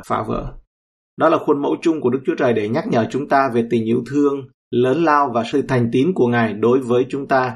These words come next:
trước khi kêu gọi chúng ta vâng lời hoặc đương đầu với tội lỗi của mình. Chúng ta yêu Ngài vì Ngài đã yêu chúng ta trước.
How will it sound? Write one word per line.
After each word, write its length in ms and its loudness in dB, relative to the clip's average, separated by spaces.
trước 120 4
khi 260 0
kêu 160 2
gọi 300 0
chúng 120 -8
ta 140 -2
vâng 220 -2
lời 300 2
hoặc 200 -2
đương 240 0
đầu 280 2
với 120 0
tội 140 -2
lỗi 220 0
của 120 0
mình. 200 -6
Chúng 120 -2
ta 80 2
yêu 360 4
Ngài 440 -2
vì 80 0
Ngài 240 -2
đã 100 -4
yêu 280 0
chúng 140 -8
ta 220 -4
trước. 160 -6